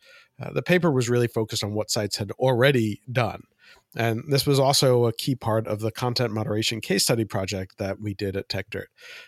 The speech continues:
And in both of those cases, part of the idea was actually to inspire people running websites or, you know, thinking about content moderation ideas to explore alternatives beyond just these sort of simplistic concepts of how to do content moderation.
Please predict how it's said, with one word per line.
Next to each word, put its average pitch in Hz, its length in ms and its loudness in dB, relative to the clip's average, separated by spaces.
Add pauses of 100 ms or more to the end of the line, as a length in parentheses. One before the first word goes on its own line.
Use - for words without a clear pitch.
(140)
And 107 320 -4
in 135 240 2
both 170 200 6
of 180 80 4
those 127 200 4
cases, 104 340 -2
part 117 180 -2
of 110 40 -4
the 104 100 0
idea 107 340 -2
was 104 300 -4 (120)
actually 113 460 0
to 101 380 -4 (680)
inspire 127 580 2
people 110 580 -2
running 131 480 4
websites 110 640 0
or, 92 380 -6 (120)
you 110 100 -8
know, 92 120 -6
thinking 123 320 -2
about 110 240 -2
content 110 340 -4
moderation 104 480 -4
ideas 107 640 0 (380)
to 123 680 2
explore 143 840 2
alternatives 139 640 0
beyond 113 540 0
just 107 240 -4
these 104 180 -2
sort 101 140 -2
of 101 120 -6
simplistic - 760 -2
concepts 101 500 -6
of 104 100 -8
how 101 120 -4
to 101 100 -6
do 104 220 -4
content 95 400 -8
moderation. 110 680 -2